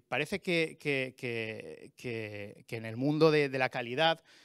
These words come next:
eh, la persona de calidad o responsable de calidad es como el malo, es, eh, la persona que viene a decirme qué mal lo estoy haciendo en mi trabajo. Y, y, y esto es un, un, eh, un estigma que, que, que se debe de acabar o debería de acabarse.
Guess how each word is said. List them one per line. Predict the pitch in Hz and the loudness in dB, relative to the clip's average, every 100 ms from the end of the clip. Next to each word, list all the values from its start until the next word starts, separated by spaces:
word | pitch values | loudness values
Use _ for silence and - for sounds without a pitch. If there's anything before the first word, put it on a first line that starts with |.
| _ - | _ -10
eh, | 120 120 | -6 -4
la | 117 | -4
persona | 113 - 143 147 | -4 -4 0 0
de | |
calidad | 131 117 123 156 | 0 0 2 2
o | 135 | 0
responsable | 120 - 120 135 139 | -6 -12 -10 -6 -4
de | 139 | -4
calidad | 131 131 151 | -2 -2 -4
es | 151 - | -6 -10
como | 143 127 | -8 -8
el | 113 | -2
malo, | 143 143 131 _ - | 0 0 -4 _ -18
es, | 120 - | -12 -10
eh, | 127 | -8
la | 123 120 | -6 -6
persona | 131 - 143 | -6 -4 -4
que | 139 131 | -2 -2
viene | 139 147 | 0 0
a | 135 | 0
decirme | 127 143 135 131 | -2 -4 -6 -4
qué | 135 | -6
mal | 135 147 | -2 -2
lo | 139 | -2
estoy | - 131 | -6 -8
haciendo | 117 131 131 | -8 -10 -8
en | 123 | -10
mi | 123 | -12
trabajo. | 120 113 156 135 - _ - - _ _ | -6 -4 -4 -6 -14 _ -20 -20 _ _
Y, | 123 123 123 | -10 -8 -8
y, | 135 127 131 | -8 -8 -8
y | 135 | -6
esto | - 196 | -4 -4
es | 180 | -4
un, | 180 160 | -6 -8
un, | 156 160 | -6 -4
eh, | 147 | -4
un | 151 151 | -4 -4
estigma | - 156 180 | -4 -4 -4
que, | 143 127 | -2 -4
que, | - 120 117 | -4 -6 -6
que | - | -6
se | 123 127 | -8 -4
debe | 165 | -4
de | 165 | -4
acabar | 135 120 170 127 | -4 -2 -2 -2
o | 120 | -6
debería | 117 117 156 | -10 -6 -6
de | 143 | -4
acabarse. | 123 120 175 131 | -6 -4 -4 -6